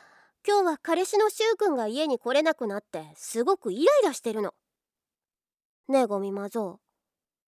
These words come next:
ウ。汚物のように扱われ、詰められたいなら、誠心誠意懇願することね。丁寧に、ちゃんと、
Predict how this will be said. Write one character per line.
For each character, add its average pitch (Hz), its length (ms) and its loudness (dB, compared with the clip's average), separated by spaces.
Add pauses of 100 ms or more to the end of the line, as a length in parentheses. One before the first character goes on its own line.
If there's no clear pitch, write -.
(100)
ウ。 330 60 2
汚 381 100 8
物 381 300 4
の 285 120 2
よ 233 180 0
う 226 40 0
に 185 180 -6
扱 269 440 -4
わ 269 100 -2
れ、 - 160 -2 (460)
詰 214 320 -2
め 277 60 0
ら 302 100 0
れ 294 120 2
た 294 200 2
い 277 60 4
な 208 120 -2
ら、 - 160 -8 (500)
誠 381 280 2
心 370 300 2
誠 339 380 0
意 214 120 -4 (240)
懇 302 240 4
願 330 180 4
す 320 140 -6
る 320 80 -4
こ 320 120 0
と 311 120 -2
ね。 254 300 -4 (1300)
丁 294 340 8
寧 196 260 -2
に、 175 160 -8 (600)
ち 233 160 -2
ゃ 277 200 0
ん 285 120 -8 (120)
と、 - 200 -6